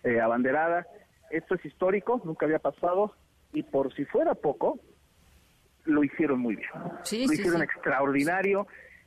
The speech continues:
Speaker 1: eh, fue un gran trabajo de la tripleta. Mis respetos para todo lo que está sucediendo alrededor de esto, porque es un gran mensaje. Esto no es, yo, yo sé que suena trillada la frase, pero da lugar. Esto no es un tema de género, es un tema de capacidades.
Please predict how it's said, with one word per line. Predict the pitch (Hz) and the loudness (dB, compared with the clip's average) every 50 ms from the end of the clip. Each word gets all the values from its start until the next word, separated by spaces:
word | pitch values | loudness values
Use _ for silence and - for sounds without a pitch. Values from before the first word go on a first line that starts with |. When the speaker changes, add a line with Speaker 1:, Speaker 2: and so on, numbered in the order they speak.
| _ _ _ - | _ _ _ -4
Speaker 1:
eh, | - 139 143 139 131 - | -2 0 2 2 0 0
fue | - 180 | 0 2
un | 180 | 2
gran | 170 180 175 185 180 - | 2 2 0 0 -2 -2
trabajo | - 151 143 156 156 - 151 135 | -2 0 0 0 0 0 -2 -2
de | 131 | -2
la | 127 123 | -2 -4
tripleta. | - 127 120 - 156 165 165 - 170 170 175 - _ _ _ _ _ _ _ - | -8 -10 -10 -6 -4 -4 -2 0 0 -2 -2 -2 _ _ _ _ _ _ _ -16
Mis | - 156 160 - - | -8 -6 -6 -2 0
respetos | 160 151 - - 185 180 - - 160 - | -2 -2 -2 -2 -2 -2 -2 -2 -4 -2
para | - 143 135 | -2 -2 -2
todo | 123 - 160 151 | -2 0 0 0
lo | 147 139 | 0 0
que | - | -4
está | - - 143 139 | -4 -4 -4 -4
sucediendo | - 147 135 - 131 123 131 135 139 139 | -4 -6 -6 -4 -2 0 0 0 0 0
alrededor | 127 131 120 117 113 117 127 131 131 | 0 0 2 2 2 4 2 2 2
de | 127 123 127 | 2 0 0
esto, | - - - 135 | -2 -6 -8 -8
porque | - - - - | -8 -8 -8 -8
es | 139 - | -6 -4
un | 151 143 | -2 -2
gran | 143 143 143 147 | 0 0 0 0
mensaje. | 131 123 - 135 127 - 143 135 | 0 0 0 -2 -2 2 2 0
Esto | - - - 165 | 0 2 2 2
no | 160 160 156 160 | 2 4 4 2
es, | 160 - _ _ - - _ _ - | 0 -2 _ _ -20 -20 _ _ -2
yo, | 170 196 | -2 0
yo | 190 190 226 | 0 0 -2
sé | - 240 226 | -2 -2 -4
que | - | -4
suena | 208 - 202 214 214 | -2 0 2 0 0
trillada | 208 - 165 151 156 160 185 180 | 0 0 0 2 2 2 2 2
la | 147 | 0
frase, | - - 131 127 - 175 196 - _ _ _ _ _ _ | 0 -2 -2 -2 -2 -4 -8 -8 _ _ _ _ _ _
pero | - - 139 151 147 | -4 0 2 2 2
da | 156 170 | 2 2
lugar. | 165 160 143 147 147 131 - - - _ _ _ _ _ _ _ - | 2 2 2 2 0 -2 -2 -8 -20 _ _ _ _ _ _ _ -18
Esto | - - _ - 151 | -18 -16 _ -8 -6
no | 151 | -6
es | 139 - | -6 -4
un | 143 127 | -4 -2
tema | - 131 127 123 | 0 0 2 2
de | 113 - | 0 0
género, | - 185 180 175 160 156 | 0 0 0 2 0 0
es | - | -2
un | 143 135 | -4 -6
tema | - 135 131 131 | -2 -2 0 0
de | 120 | 0
capacidades. | - 120 - - - - - 131 135 123 117 98 - | -2 -2 -4 -4 -4 -4 -2 0 0 0 0 -2 -4